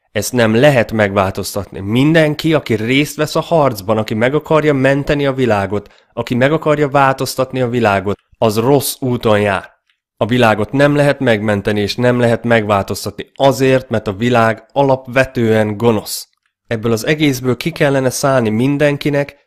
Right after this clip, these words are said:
megpróbálni hátralépni, és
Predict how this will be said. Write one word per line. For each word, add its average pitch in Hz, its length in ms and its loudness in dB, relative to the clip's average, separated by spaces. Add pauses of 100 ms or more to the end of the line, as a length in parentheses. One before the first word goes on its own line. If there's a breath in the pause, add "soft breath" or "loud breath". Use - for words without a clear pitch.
(120)
megpróbálni 120 680 0
hátralépni, 143 1040 -2 (180 loud breath)
és 117 240 -6